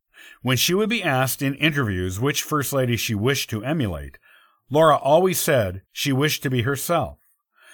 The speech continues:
She gave a keynote speech at the Republican National Convention during the campaign, which gave her national attention. When she became First Lady,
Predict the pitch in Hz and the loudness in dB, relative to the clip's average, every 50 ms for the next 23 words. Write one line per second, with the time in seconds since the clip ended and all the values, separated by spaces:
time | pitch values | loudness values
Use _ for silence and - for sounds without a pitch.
0 | - _ - - - 185 165 190 190 190 156 135 120 - - 240 254 233 214 190 | -18 _ -4 -2 -2 2 4 4 4 4 4 2 0 -2 -2 0 2 2 2 0
1 | 165 - - - 151 151 117 80 67 - - 107 101 117 117 123 117 101 165 185 | -2 -2 -4 -2 -2 -2 -2 -4 -4 -6 -6 -4 -2 0 2 2 2 2 2 2
2 | 185 185 131 139 131 127 123 123 139 143 - - 139 123 117 - - 110 101 117 | 0 0 -2 0 0 0 0 0 0 -2 -2 -2 -2 -2 -2 -2 -2 -2 0 0
3 | 135 139 127 - 92 85 85 85 98 127 160 160 131 110 101 90 110 107 107 98 | 0 0 -2 -4 -6 -6 -6 -4 -2 0 0 0 0 -2 -2 -2 -2 -4 -4 -2
4 | - 143 185 190 143 113 120 131 123 - - _ _ _ _ - 165 170 160 - | -2 -2 -2 0 0 -2 -2 -4 -6 -10 -20 _ _ _ _ -2 0 0 2 2
5 | - 190 180 160 151 220 247 202 170 165 160 165 180 196 180 - - 135 113 113 | 2 2 2 2 2 2 2 2 2 2 0 0 0 0 0 -2 -2 0 0 0
6 | 117 135 131 - 156 151 151 - - 101 82 80 78 - _ _ _ _ _ _ | 0 -2 -2 -2 -2 -2 -2 -2 -4 -6 -6 -8 -10 -14 _ _ _ _ _ _
7 | _ _ _ _ - - - - - - 120 117 - - 165 190 196 165 190 175 | _ _ _ _ -20 -20 -20 -12 -4 -2 0 0 0 0 0 -2 0 0 -2 -2
8 | 135 - 165 160 131 - 143 156 170 143 117 117 | 0 0 -2 -2 0 2 2 2 2 2 0 -2